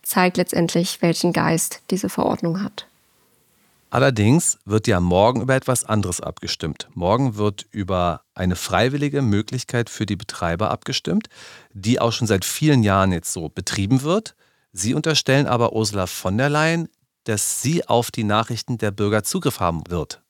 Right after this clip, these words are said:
Speaker 2: Aber darüber wird ja gar nicht abgestimmt. Aber das haben Sie ja in Ihrer Rede im Parlament gestern gesagt.
Speaker 1: Also es geht ja morgen letztendlich um die Verlängerung, also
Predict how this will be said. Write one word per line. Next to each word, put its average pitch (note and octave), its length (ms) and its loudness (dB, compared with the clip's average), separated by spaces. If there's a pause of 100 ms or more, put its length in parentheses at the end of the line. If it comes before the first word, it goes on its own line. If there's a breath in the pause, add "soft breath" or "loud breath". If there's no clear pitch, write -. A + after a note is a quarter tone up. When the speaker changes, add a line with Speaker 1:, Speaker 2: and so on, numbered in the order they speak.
(200)
Speaker 2:
Aber G2 320 0 (100)
darüber F#2+ 300 0
wird F#2+ 100 0
ja F#2 60 2
gar E2 100 0
nicht - 160 -4
abgestimmt. - 560 -6 (380)
Aber F2+ 80 -8
das - 120 -6
haben G2 120 0
Sie F#2+ 100 -2
ja F#2 80 0
in G2+ 180 0
Ihrer F2+ 220 0
Rede F#2+ 200 0
im F#2 80 -4
Parlament F2+ 420 -4
gestern F2 280 -8
gesagt. G2 420 -10 (760)
Speaker 1:
Also - 160 0
es G3+ 80 0
geht A#3+ 160 0
ja B3 80 2
morgen A3 360 2
letztendlich A3 420 0
um G#3+ 100 2
die G3+ 100 0
Verlängerung, A3 680 2 (420)
also G3+ 300 0